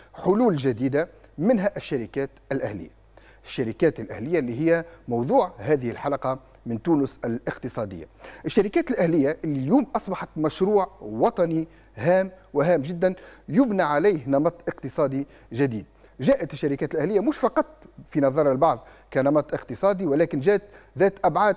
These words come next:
اقتصادية اجتماعية تضامنية، وجاءت أيضا لتقطع مع اقتصاد الريع ولتجعل المواطن التونسي اللي هو مستهلك تجعله في نفس الوقت منتج وأيضا يساهم في خلق الثروة. ولكن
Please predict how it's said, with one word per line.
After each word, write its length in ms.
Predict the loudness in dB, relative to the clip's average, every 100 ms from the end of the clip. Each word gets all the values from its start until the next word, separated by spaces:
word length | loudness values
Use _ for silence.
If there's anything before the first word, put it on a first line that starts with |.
| -2
اقتصادية 720 | -6 -4 0 0 2 2 2 0
اجتماعية 580 | -4 -2 -2 0 2 2
تضامنية، 680 | 2 2 2 2 0 0 -4 -18 -2
وجاءت 580 | 0 4 2 0 -4 -2
أيضا 260 | 0 0
لتقطع 560 | -2 -2 0 -2 -4 -16 -8
مع 180 | -4 -2
اقتصاد 560 | -4 -8 -4 0 2
الريع 280 | 2 2 0 -4 -12 0
ولتجعل 580 | 0 2 0 0 -2
المواطن 460 | 0 2 2 2 -2
التونسي 420 | -2 -2 -4 -4
اللي 160 | -2 2
هو 100 | 4 2
مستهلك 520 | 0 2 0 0 -6 -20 _
تجعله 320 | -2 0 -2
في 160 | -2 -2
نفس 220 | -2 -2
الوقت 260 | 0 -2 -2
منتج 480 | -2 0 0 -4 -6 -10 -20 -20 -2
وأيضا 420 | 2 2 2 2
يساهم 640 | 0 0 2 2 2 -4 -12 _
في 180 | _ -10
خلق 240 | -4 -4 -4
الثروة. 320 | -12 -14 -16 -20 _ -4
ولكن 460 | -2 0 -2 -4